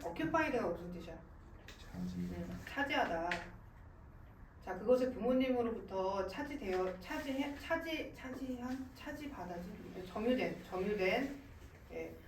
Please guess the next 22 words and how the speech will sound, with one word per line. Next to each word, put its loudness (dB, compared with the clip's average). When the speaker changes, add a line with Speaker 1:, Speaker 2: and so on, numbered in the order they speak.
Speaker 1:
그래서 -6
생명체는 6
종종 4
자신의 0
부모에 0
의해서 0
점유된, 0
점유된. 0
그래서 -4
자신이 2
태어난 4
장소로부터 -2
생존하고 0
성장하-, -2
성장하고 0
번식할 0
수 -4
있는 2
장소로 0
이동해야 2
된다라고 0
했어. -10